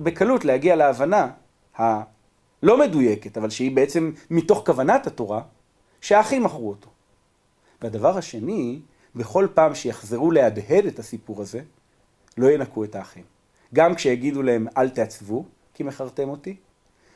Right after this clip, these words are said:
וגם כאשר גורלם של האחים יהיה להיות לעבדים במצרים, בשני המקרים האלה יתבעו מהם מחיר מוסרי גדול, אף על פי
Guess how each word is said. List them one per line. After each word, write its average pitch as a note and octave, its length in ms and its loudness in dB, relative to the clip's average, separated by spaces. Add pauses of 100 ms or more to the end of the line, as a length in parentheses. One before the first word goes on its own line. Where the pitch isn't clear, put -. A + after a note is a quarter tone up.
(120)
וגם C3+ 720 2
כאשר A#2+ 600 -4
גורלם A#2 420 0
של A2+ 180 -10
האחים A2+ 380 -6 (260)
יהיה B2 280 2
להיות A2 260 -2
לעבדים A2 360 -4
במצרים, A#2+ 720 -2 (380)
בשני A#2+ 240 -6
המקרים C3+ 460 -4
האלה B2 380 0 (380)
יתבעו C3 460 0
מהם G#2+ 240 -2
מחיר C#3 300 -4
מוסרי A2+ 400 -6
גדול, C#3+ 540 0 (460)
אף B2+ 220 -8
על G#2+ 80 -8 (100)
פי B2+ 300 -4